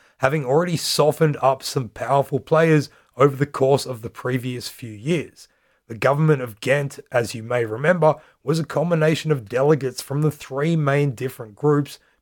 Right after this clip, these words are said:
being powerful workers, artisan guilds, and land-owning bourgeoisie. Philip laid it on thick and fast, and then he gave it even a little more of the thick. Quote,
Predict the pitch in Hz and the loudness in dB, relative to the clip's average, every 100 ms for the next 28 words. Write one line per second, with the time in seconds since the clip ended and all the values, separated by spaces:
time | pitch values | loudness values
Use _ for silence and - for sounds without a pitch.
0 | _ 123 131 127 - - - 120 139 - | _ -2 -2 -2 -8 -14 0 4 4 2
1 | 117 113 143 147 139 120 - _ 127 139 | -4 2 2 4 2 0 -8 _ 2 4
2 | - 123 127 117 107 110 117 117 110 - | 2 -2 0 -2 -6 -2 0 -2 -6 -18
3 | _ _ 120 117 107 110 107 117 135 131 | _ _ -2 -2 -6 -10 0 2 2 0
4 | - 127 123 110 98 117 120 123 110 104 | -2 -2 -2 -8 -2 0 2 0 -4 -2
5 | 147 139 _ _ _ _ _ _ - 143 | -2 -2 _ _ _ _ _ _ 0 2
6 | 180 117 123 147 160 147 139 139 131 - | 2 0 0 2 2 0 0 0 -4 -12
7 | - 175 202 196 - - 143 143 - 143 | -10 0 0 0 -16 -4 -2 -2 -2 0
8 | 147 - - - _ - 104 131 165 156 | 0 0 -8 -18 _ -16 -2 -2 0 2
9 | 160 160 143 180 180 180 147 156 190 175 | 2 2 0 -2 0 0 0 2 2 2
10 | 151 156 160 143 120 117 - - - 139 | 2 4 4 4 -2 -8 -8 -16 -6 -6
11 | - - _ _ _ _ _ _ - 160 | -6 -20 _ _ _ _ _ _ 2 4
12 | 107 80 | 4 -2